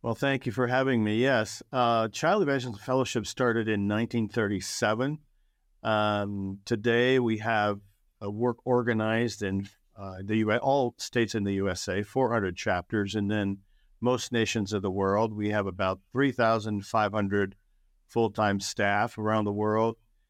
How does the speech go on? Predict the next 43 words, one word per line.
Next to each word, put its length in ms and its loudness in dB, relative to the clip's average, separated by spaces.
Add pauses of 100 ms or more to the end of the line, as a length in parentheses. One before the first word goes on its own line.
(340)
and 480 2
a 80 2
variety 640 2
of 140 0
ministries. 840 2
One 420 0
of 100 2
those, 560 0 (160)
uh, 280 0
ministries 680 0
is 180 2
the 80 0
Good 180 0
News 200 0
Club, 280 2
our 160 2
weekly 440 0
Good 200 -2
News 220 -2
Club. 360 2
We 300 -4 (460)
teach 220 -2
the 100 -2
Bible 340 2
to 120 -8
boys 280 2
and 140 -2
girls 560 -2
every 240 -2
week 300 -2 (180)
during 320 0
the 80 -2
school 280 -4
year. 300 -2 (720)
And, 480 2
uh, 220 4
we 120 2
have 120 2
about 240 2
eighty 220 2
thousand 440 0
of 100 -2
those, 500 0